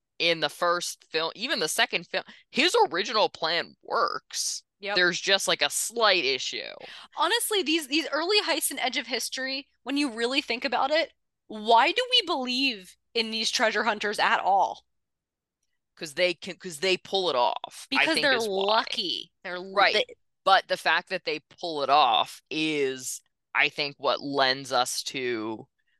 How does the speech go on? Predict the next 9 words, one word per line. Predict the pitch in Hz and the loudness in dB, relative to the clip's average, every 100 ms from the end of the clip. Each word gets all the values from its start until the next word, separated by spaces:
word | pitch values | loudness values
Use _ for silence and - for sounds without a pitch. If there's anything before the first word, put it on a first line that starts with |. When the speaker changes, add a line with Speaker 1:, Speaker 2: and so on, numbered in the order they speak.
| _ - | _ -2
Speaker 1:
like, | 127 90 - _ _ _ _ _ - | 0 0 -4 _ _ _ _ _ -16
we'll, | 127 123 117 | -4 0 4
like, | 107 104 _ - | 4 2 _ 0
okay, | 135 165 139 139 | 2 4 2 2
we'll | |
go | 135 127 | 2 2
along | 123 131 123 | 4 2 0
with | 113 107 | -4 -8
it. | - | -10